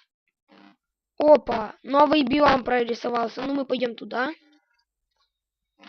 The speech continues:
Это понятно, потому что это новый биом. Но это очень плохой биом. Там нету деревьев и все, ну, и остального.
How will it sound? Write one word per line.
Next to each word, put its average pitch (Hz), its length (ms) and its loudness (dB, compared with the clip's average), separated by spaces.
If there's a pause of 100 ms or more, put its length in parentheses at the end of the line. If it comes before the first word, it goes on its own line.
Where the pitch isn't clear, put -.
Это 254 180 -4
понятно, 226 400 -6
потому 247 240 -10
что 233 180 -8
это 233 120 -12
новый 226 200 -6
биом. 214 380 -8 (400)
Но 330 100 -2
это 339 220 4
очень 320 340 -4
плохой 349 380 6
биом. 247 360 -2
Там 269 380 -4
нету 285 320 -2 (300)
деревьев 262 580 4
и 214 40 -12
все, 240 240 -8 (180)
ну, 233 300 -12 (520)
и 254 100 -4
остального. 254 720 -4